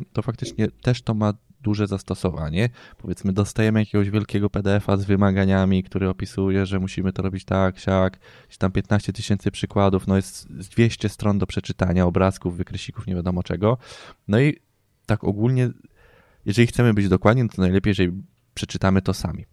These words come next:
Ale jeżeli na przykład śpieszymy się gdzieś albo chcielibyśmy po prostu tak na teraz już mieć jako twardy gdzieś tam, e, twardą notatkę tego, jakichś najważniejszych punktów,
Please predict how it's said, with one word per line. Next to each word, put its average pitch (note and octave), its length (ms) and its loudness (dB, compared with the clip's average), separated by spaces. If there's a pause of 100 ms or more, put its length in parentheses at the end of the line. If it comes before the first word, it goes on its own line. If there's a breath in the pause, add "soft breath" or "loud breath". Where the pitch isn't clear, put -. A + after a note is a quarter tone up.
Ale G#2 120 2
jeżeli C#3+ 220 2
na C3+ 100 0
przykład - 260 -6
śpieszymy F#2+ 460 -2
się F#2 160 -4
gdzieś F2 320 -4
albo F2+ 460 2 (280 loud breath)
chcielibyśmy G2 460 -4
po F#2+ 120 -4
prostu G2+ 340 -4
tak - 280 -2
na A2 160 0
teraz F#2+ 360 0
już - 180 -6
mieć F#2+ 260 -4 (400)
jako - 260 0
twardy G#2 440 -2
gdzieś F#2+ 200 -10
tam, F2+ 320 0 (580 soft breath)
e, F2 340 4
twardą G#2 380 0
notatkę G2 480 0
tego, F#2+ 340 0
jakichś - 200 -4
najważniejszych F#2+ 640 0
punktów, A#2 500 -4